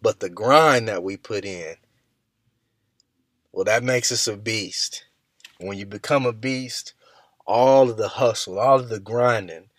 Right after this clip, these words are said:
you blend that with the talent and the skill. <laughs> Put a little bit of God's covering over the top. Oh, man. Now we cooking with grease.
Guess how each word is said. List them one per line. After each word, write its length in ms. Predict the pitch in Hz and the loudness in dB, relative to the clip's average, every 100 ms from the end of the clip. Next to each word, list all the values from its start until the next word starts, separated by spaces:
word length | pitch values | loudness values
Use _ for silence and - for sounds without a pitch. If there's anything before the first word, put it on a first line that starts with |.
| _ _ _ _ _ _ _ | _ _ _ _ _ _ _
you 120 | 92 | -18
blend 340 | 95 139 143 139 | -6 0 0 0
that 160 | 117 | -4
with 120 | 117 | -6
the 100 | 101 | -10
talent 480 | 90 - 151 131 110 | -8 -4 0 0 -2
and 140 | 104 95 | -6 -8
the 60 | |
skill. 600 | - - 139 147 147 147 _ _ _ _ _ _ _ _ _ _ _ - _ _ - - - - _ _ _ _ - - _ _ - | -8 -2 4 4 4 -2 _ _ _ _ _ _ _ _ _ _ _ -20 _ _ -18 -16 -16 -20 _ _ _ _ -20 -20 _ _ -2
<laughs> 20 | |
Put 180 | 160 - _ _ _ _ _ - _ _ - _ _ - | 0 0 _ _ _ _ _ -20 _ _ -20 _ _ 2
a 60 | 147 | 2
little 300 | 123 135 135 | 4 2 2
bit 180 | 127 127 | 2 0
of 100 | 117 | 4
God's 360 | 127 135 123 | 4 6 4
covering 480 | - 156 139 135 131 | 4 2 4 0 2
over 220 | 135 139 | 0 0
the 80 | 135 | -6
top. 420 | - 165 151 - _ _ _ _ _ _ _ _ _ _ - _ - | -6 0 0 0 _ _ _ _ _ _ _ _ _ _ -20 _ -8
Oh, 260 | 101 123 139 | -2 0 0
man. 480 | 139 165 139 101 - _ _ _ 587 622 679 622 _ _ - - - - - - _ _ - | 0 0 0 -6 -14 _ _ _ -18 -18 -20 -20 _ _ -20 -20 -20 -20 -20 -20 _ _ 0
Now 220 | 143 180 | 6 6
we 120 | 151 | 4
cooking 320 | - 170 135 | 2 2 2
with 140 | 123 123 | -2 0
grease. 560 | 156 147 90 - - | 2 2 0 -14 -18